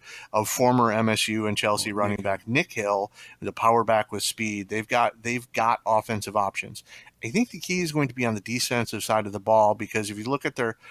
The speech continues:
Speaker 1: their playoff run so far, it's been a little bit, you know,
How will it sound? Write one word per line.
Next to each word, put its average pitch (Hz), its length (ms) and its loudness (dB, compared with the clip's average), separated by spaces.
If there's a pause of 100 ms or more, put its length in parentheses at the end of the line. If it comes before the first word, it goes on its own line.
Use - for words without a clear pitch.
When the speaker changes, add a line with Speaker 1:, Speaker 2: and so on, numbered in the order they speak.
(220)
Speaker 1:
their 110 200 0
playoff 127 760 4
run 123 420 2
so 110 240 0
far, 107 320 2
it's 104 120 -10
been 117 140 -4
a 117 60 -2
little 135 240 -2
bit, 131 300 0 (480)
you 120 80 -2
know, 104 300 2